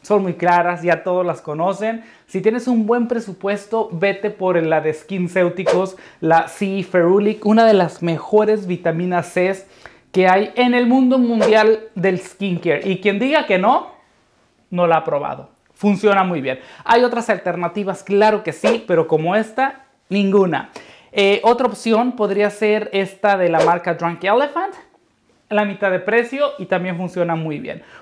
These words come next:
O algo mucho más económico, si todavía no estás lista para hacer la inversión, pues te puedes ir por la True Skin. Es una buena vitamina C,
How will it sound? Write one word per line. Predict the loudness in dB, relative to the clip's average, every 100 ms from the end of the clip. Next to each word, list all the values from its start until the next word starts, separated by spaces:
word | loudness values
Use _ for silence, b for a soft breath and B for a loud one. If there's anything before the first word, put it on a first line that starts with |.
| B
O | 2 4
algo | 2 2 2
mucho | 0 0 -2 -4
más | -4 -4
económico, | 0 0 2 -4 -6 -6
si | -6 -6
todavía | 0 0 0
no | -6
estás | -4 -4 -4 -4
lista | -6 -8 -6
para | -4 -4
hacer | -4 -2
la | 0
inversión, | 2 2 -2 -2 -2 0 -2 B B
pues | -6 -4
te | -2
puedes | 2 2 0
ir | -4
por | 0
la | 0
True | 2 0 -2
Skin. | -8 -10 -6 -6 -6
Es | -6 -6 -4
una | 0 0 -2 B B
buena | -2 2 2
vitamina | 0 -2 -2 -4 -4
C, | 0 2 0